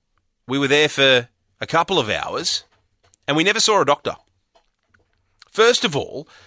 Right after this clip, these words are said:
there were so many people in the E R that there were patients sitting on the ground in the foyer being triaged by nurses. Now, the nurses and the staff at R P A were doing a magnificent job,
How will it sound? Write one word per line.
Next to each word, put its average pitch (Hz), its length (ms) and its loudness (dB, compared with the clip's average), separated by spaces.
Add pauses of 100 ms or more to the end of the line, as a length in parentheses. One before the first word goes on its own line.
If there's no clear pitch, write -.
(180)
there 151 100 2
were 160 80 -2
so 233 480 0
many 208 260 -2
people 156 540 -2
in 147 180 0
the 139 240 0
E 127 160 2
R 113 440 0 (580)
that 131 240 0 (360)
there 135 140 -2
were 127 80 -2
patients 165 540 0
sitting 147 320 0
on 135 100 2
the 127 80 -4
ground 120 680 0 (240)
in 127 100 -4
the 117 100 -4
foyer 113 460 -2 (460)
being 131 200 -2
triaged 120 520 0
by 110 180 0
nurses. 107 540 -6 (280)
Now, 175 100 -2
the 202 100 0
nurses 233 420 2
and 135 160 -2
the 127 60 -2
staff 135 480 2
at 110 160 -2
R 113 180 2
P 104 180 -6
A 98 280 0
were 131 260 2
doing 120 560 -4 (500)
a 127 120 0
magnificent 131 920 -2
job, 95 360 -6